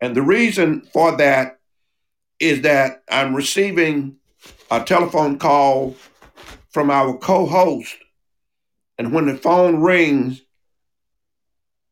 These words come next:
it cuts out my transmission to you. And so I'm not going to take that call, um,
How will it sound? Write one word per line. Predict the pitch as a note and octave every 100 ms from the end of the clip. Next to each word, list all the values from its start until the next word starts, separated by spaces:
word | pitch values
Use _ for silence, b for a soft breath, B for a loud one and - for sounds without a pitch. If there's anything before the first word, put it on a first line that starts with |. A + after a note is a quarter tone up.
| _ _ _
it | D3 C#3
cuts | - E3+ - -
out | D3+ C3+ -
my | C3+ C3+
transmission | - D#3 C#3+ C3+ E3 E3 C#3 A2+ - _ _ _
to | - -
you. | C#3 C#3 - - _ _ _ _ _ _ _ _ _ _ _ C#3+
And | C#3+
so | D#3+ D3 B2+
I'm | D3 C#3 C#3+ C3+
not | C3 E3+ -
going | E3+ E3 D#3
to | D#3 C3+
take | F3 E3+ D#3
that | C#3 -
call, | E3+ F3+ E3+ C3+ B2 C3+ - _ _ _ _ _ _ _ A#2+
um, | B2 A#2+ A#2 A2+ A2+